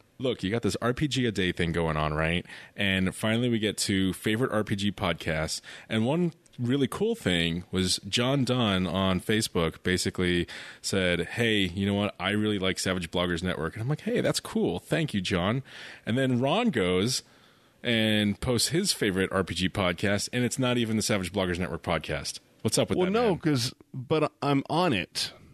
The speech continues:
Speaker 2: That's, that's part of it.
Speaker 1: But I'm on
Speaker 2: I
Speaker 1: it
Speaker 2: mean
Speaker 1: too. And you should think about
Speaker 2: Oh.
Speaker 1: me and my needs.
Speaker 2: Right, yeah,
Speaker 1: I
Speaker 2: about
Speaker 1: feel,
Speaker 2: that.
Speaker 1: I feel like such a jerk for even just saying that. I
Speaker 2: Well,
Speaker 1: really
Speaker 2: you
Speaker 1: do.
Speaker 2: should. So
Speaker 1: I do.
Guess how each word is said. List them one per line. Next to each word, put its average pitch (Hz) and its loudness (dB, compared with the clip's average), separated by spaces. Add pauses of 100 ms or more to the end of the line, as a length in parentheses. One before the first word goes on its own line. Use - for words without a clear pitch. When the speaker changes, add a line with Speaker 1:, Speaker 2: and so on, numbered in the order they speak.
(120)
Speaker 2:
That's, 123 0
that's 127 0
part 127 2
of 92 2
it. 82 -2 (140)
Speaker 1:
But - 0
I'm 214 0
on 190 2
Speaker 2:
I 190 2
Speaker 1:
it - 2
Speaker 2:
mean - 2
Speaker 1:
too. 127 0 (520)
And 160 0
you 175 0
should - -2
think 180 -2
about 170 2
Speaker 2:
Oh. 165 0
Speaker 1:
me 104 0 (120)
and 101 0
my 107 2
needs. 80 0
Speaker 2:
Right, 143 0
yeah, 123 0 (160)
Speaker 1:
I 104 -2
Speaker 2:
about 117 0
Speaker 1:
feel, 98 0
Speaker 2:
that. 90 0
Speaker 1:
I 98 -2
feel 107 -2
like 90 0
such - -2
a 82 -8
jerk 80 -2
for - -8
even 78 -6
just 78 -4
saying 78 -4
that. 76 -4 (640)
I - -8
Speaker 2:
Well, - -2
Speaker 1:
really 170 2
Speaker 2:
you 175 2
Speaker 1:
do. 175 4
Speaker 2:
should. - 0
So 139 2
Speaker 1:
I - 4
do. 76 -4